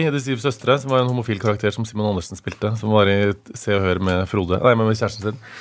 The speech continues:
Eh, det som driver meg i dag, er på en måte, eh, mer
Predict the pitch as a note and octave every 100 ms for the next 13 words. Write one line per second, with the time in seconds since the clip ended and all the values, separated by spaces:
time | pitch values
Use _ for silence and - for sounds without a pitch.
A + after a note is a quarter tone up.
0 | - - - - - C#3 C#3 - - -
1 | - E3 F3+ F3+ C#3+ C3 C#3+ C#3+ E3 D#3
2 | C#3+ C3+ C3+ A#2+ A2+ - _ _ - B2
3 | A#2 A#2 A#2 A2+ A2 A2+ - - _ -
4 | A#2 G#2 A2+